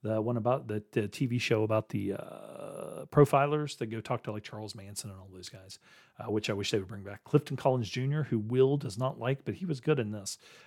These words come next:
Uh, t-, uh, Tim Blake Nelson is always good. He's in that, uh,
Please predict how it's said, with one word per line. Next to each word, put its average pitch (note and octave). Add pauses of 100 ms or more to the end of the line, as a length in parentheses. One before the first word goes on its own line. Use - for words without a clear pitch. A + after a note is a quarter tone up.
(120)
Uh, C3 (200)
t-, -
uh, A2+
Tim C3
Blake C3
Nelson B2
is G2+
always A2+
good. B2+
He's A2+
in A2
that, A2
uh, G#2+